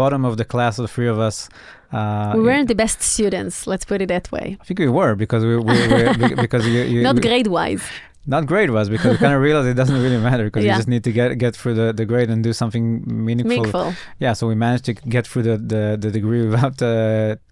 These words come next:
Speaker 1: too much, uh, effort.
Speaker 2: Mm-hmm.
Speaker 1: Um, but, but we were the <laughs> lowest in the class. And, uh, yeah, I mean, we, we, we all got to, to very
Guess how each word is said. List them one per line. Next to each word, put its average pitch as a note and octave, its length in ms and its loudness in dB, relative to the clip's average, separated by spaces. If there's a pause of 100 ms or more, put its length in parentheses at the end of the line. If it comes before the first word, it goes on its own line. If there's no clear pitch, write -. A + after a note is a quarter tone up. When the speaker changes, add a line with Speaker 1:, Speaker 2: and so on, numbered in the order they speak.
(160)
Speaker 1:
too C3 140 -2
much, A#2+ 300 -2
uh, G#2+ 640 0
effort. A#2+ 460 -2
Speaker 2:
Mm-hmm. G#3+ 640 -6
Speaker 1:
Um, G2+ 960 -4 (120)
but, G#2 300 -4 (140)
but A2 240 -6
we A2 100 0
were B2+ 220 2
the A#2 100 2
<laughs> A2 120 0
lowest A#2+ 380 0
in A#2 100 -2
the A2 100 -4
class. A#2+ 260 -2
And, G#2+ 140 -4
uh, G#2+ 60 -4 (460)
yeah, B2 200 -2 (100)
I G#2+ 80 -4
mean, G#2 180 -2
we, G#2+ 120 -4
we, G#2+ 180 -4
we G#2 160 -4
all A2 140 0
got A2 260 -2
to, G#2 240 -4 (160)
to G2+ 320 -2
very A2 880 -2